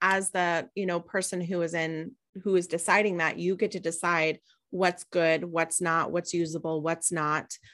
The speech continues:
Um, you can put out specifications. Um, and I,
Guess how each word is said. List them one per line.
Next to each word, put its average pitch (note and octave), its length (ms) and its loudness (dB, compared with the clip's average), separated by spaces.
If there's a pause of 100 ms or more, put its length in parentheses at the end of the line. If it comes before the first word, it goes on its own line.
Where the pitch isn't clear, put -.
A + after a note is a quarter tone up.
(200)
Um, D#3+ 300 2
you E3+ 100 0
can G3+ 160 -2
put F#3 220 2
out E3 200 4
specifications. F3 1200 -2 (380)
Um, E3 400 2 (420)
and A#3 80 6
I, A#3+ 200 6